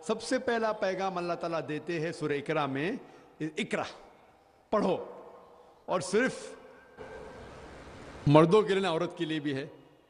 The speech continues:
तब का तीसरा सवाल कि ख़वातीन को होना चाहिए। और अल्लाह के रसूल फरमाते हैं, "It is obligatory on every Muslim, man or woman, to acquire knowledge।" हर मुसलमान पे फ़र्ज है, चाहे वो मर्द या औरत हो,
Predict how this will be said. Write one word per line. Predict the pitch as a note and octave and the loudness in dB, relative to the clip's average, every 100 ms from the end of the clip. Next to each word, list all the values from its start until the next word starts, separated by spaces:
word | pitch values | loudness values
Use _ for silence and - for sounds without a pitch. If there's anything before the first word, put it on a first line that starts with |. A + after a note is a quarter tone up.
| _ _ | _ _
तब | C#3+ - | -10 -6
का | C#3+ | -6
तीसरा | D#3 C#3 E3 | -6 -2 0
सवाल | D3+ D3+ D3+ | 0 0 0
कि | D3 C#3 | -2 -6
ख़वातीन | - C#3+ C#3+ C#3 C#3+ C3+ | -4 -2 -2 -2 -4 -2
को | |
होना | C3+ C3 B2+ | -2 -2 -2
चाहिए। | B2+ B2+ D3 - - - - _ _ | -2 -4 -6 -14 -20 -20 -20 _ _
और | D3 E3 | 0 0
अल्लाह | E3+ F3 F#3 | 2 2 2
के | F3+ | 2
रसूल | E3+ F3 E3 | 0 0 -2
फरमाते | D3+ D3 D#3 D3+ D3+ | -2 -2 -2 -2 -4
हैं, | E3 - - - _ _ | -4 -10 -20 -20 _ _
"It | G3+ | -6
is | F3+ | -2
obligatory | F#3+ F3 G3+ E3+ C4 - B3+ | 0 0 -2 0 -2 0 0
on | A#3 | 2
every | C4+ B3+ C4+ | 0 0 0
Muslim, | A3+ - A#3 G3+ C#3+ | 0 -2 -2 -2 -2
man | F3 A3 A#3 | -4 -4 -4
or | A#3 G3 | -4 -2
woman, | G3 G3+ | 0 0
to | F3+ | -2
acquire | - F3 D#3+ | -2 -4 -4
knowledge।" | C#3 B2+ A#2 - - - | -4 -6 -8 -10 -16 0
हर | F3+ C#4 | 4 4
मुसलमान | B3+ B3 C4 B3 C4 B3+ | 4 2 0 0 -2 0
पे | C4+ | -2
फ़र्ज | C4 C#4 C#4 G#3 | 0 -2 0 -2
है, | F3 - - - | -2 -6 -16 -4
चाहे | A3+ B3+ | -2 0
वो | C4 | 0
मर्द | G#3+ A#3+ G#3+ | -2 -2 -2
या | A#3 | -2
औरत | G3 G#3+ G#3 | 0 -2 -2
हो, | G3+ A#3 | 0 0